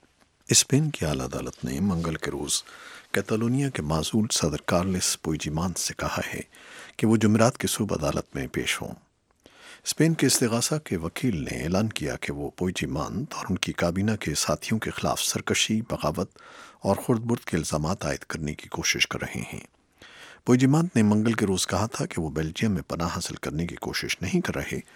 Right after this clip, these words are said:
بلکہ وہ حفاظت اور آزادی کے مقصد سے وہاں گئے ہیں۔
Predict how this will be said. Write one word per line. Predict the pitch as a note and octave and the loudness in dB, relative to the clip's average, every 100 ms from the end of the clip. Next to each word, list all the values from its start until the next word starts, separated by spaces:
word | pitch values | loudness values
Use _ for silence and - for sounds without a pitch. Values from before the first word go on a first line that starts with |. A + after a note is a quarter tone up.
| - - - | -20 -18 -4
بلکہ | G2+ G2+ G2 | -4 0 -2
وہ | F2+ E2+ | -2 -2
حفاظت | - A2 C3 B2 | 0 2 2 0
اور | E2+ | 0
آزادی | D2 F2 F2+ G#2 | 2 0 0 0
کے | - | -2
مقصد | - - - - | -4 -2 -2 -2
سے | - | -4
وہاں | A#1 C#2 - | -4 -6 -8
گئے | C2+ - | -8 -8
ہیں۔ | - | -10